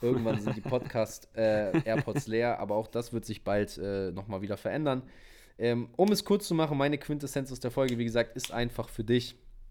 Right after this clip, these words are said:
Speaker 1: versuch einfach einen kleinen Schritt am Anfang zu machen und nicht einen großen Schritt, weil dieser erste große Schritt
Speaker 2: Ja.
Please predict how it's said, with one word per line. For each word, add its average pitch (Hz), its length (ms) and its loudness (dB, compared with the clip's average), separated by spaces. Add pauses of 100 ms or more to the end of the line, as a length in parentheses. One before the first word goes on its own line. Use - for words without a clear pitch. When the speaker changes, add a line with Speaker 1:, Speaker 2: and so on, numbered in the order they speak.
(520)
Speaker 1:
versuch 131 400 0
einfach 135 340 -2
einen 117 80 -8
kleinen 120 240 2
Schritt - 220 -6
am 104 100 -4
Anfang 104 280 -6
zu - 120 -8
machen 107 260 -4
und 113 60 -4
nicht 139 180 -4
einen 117 60 -4
großen 113 340 -6
Schritt, - 300 -6
weil 104 180 2 (380)
dieser 117 220 4
erste 127 340 -2
große 120 380 2
Schritt - 320 4
Speaker 2:
Ja. - 40 -2